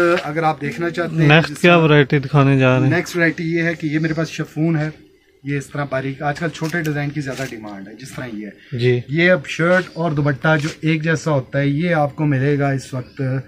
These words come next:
Speaker 1: पन्द्रह सौ रुपये का, पाँच गज cutting करूंगा, उसके साथ ये साथ प्लेन ट्राउजर हो जाएगा, यानी कि आपका three piece हो जाएगा। ये आपको पड़ेगा only सिर्फ और सिर्फ दो हज़ार रुपये।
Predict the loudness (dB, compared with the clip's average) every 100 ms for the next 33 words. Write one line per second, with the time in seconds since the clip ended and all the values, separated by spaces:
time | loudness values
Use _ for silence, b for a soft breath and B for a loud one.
0 | b b -8 -4 -4 -4 -4 -4 -2 -4
1 | -4 -2 -2 -2 -4 -4 -4 -4 -2 -2
2 | -2 -4 -6 b b b -8 -2 -2 0
3 | -2 0 -2 0 -2 -2 -2 0 -2 -4
4 | _ _ _ _ -10 -8 -6 -6 -6 -8
5 | -6 -4 -2 -2 0 -2 -2 -4 -4 -4
6 | -4 -10 -12 -14 -12 -14 -18 b b b
7 | b 2 4 4 2 -2 0 2 2 0
8 | 0 2 4 4 4 0 -4 -2 -4 -2
9 | -4 -4 0 4 4 2 -4 -10 -12